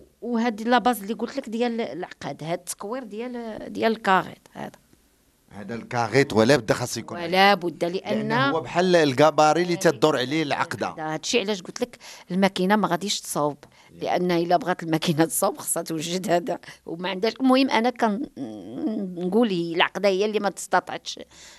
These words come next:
Speaker 1: الماكينة
Speaker 2: لحد
Speaker 1: تصاوبها
Speaker 2: الآن
Speaker 1: لحد
Speaker 2: تصاوبها
Speaker 1: الآن،
Speaker 2: لحد
Speaker 1: ما، ما عمرنا جبرنا.
Speaker 2: هذا، هذا المودي هذايا ملي تت-، هذا شنو هو الدور ديالو في، في إنجاز العقدة؟
Speaker 1: هذا الموندي عندنا جوج أنواع، واحد كنخدموا عليه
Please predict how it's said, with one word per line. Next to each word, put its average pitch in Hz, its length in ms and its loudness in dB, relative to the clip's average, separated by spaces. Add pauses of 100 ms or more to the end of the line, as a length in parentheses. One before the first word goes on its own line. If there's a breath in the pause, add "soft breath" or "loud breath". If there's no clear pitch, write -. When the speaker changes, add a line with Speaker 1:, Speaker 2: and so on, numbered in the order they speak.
(420 loud breath)
Speaker 1:
الماكينة 156 560 0
Speaker 2:
لحد 151 80 2
Speaker 1:
تصاوبها 147 380 -2
Speaker 2:
الآن 135 100 -10
Speaker 1:
لحد - 100 -14
Speaker 2:
تصاوبها - 400 -4
Speaker 1:
الآن، 139 100 -4
Speaker 2:
لحد 143 80 -4
Speaker 1:
ما، 143 180 -6
ما 143 120 -10
عمرنا 151 500 -6
جبرنا. 135 540 -12 (120)
Speaker 2:
هذا، 139 340 -6
هذا 123 200 -6
المودي 127 340 -4
هذايا 110 460 2
ملي 101 140 -4
تت-، 101 240 -8
هذا 117 320 -2
شنو 151 260 -2
هو 147 80 0
الدور 131 360 2
ديالو 139 540 0 (300 loud breath)
في، 110 540 8
في - 200 -10
إنجاز 113 720 0
العقدة؟ 92 460 2 (160)
Speaker 1:
هذا 175 240 -12
الموندي 185 420 -4
عندنا 226 260 -8
جوج 220 220 -8
أنواع، 175 520 -6
واحد 156 360 -6
كنخدموا 156 540 -10
عليه 170 300 0